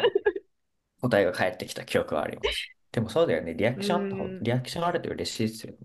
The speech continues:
Speaker 2: まあ、そうだし、あと結構もう役割分担みたいなのも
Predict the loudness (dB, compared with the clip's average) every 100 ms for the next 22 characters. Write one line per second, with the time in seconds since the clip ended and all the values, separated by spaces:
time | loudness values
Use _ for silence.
0 | -6 -2 0 0 0 0 0 0 2 2
1 | 0 -2 -2 4 6 6 4 4 4 4
2 | 4 4 2 4 4 4 4 2 4 4
3 | 2 2 0 0 -2 -2 -4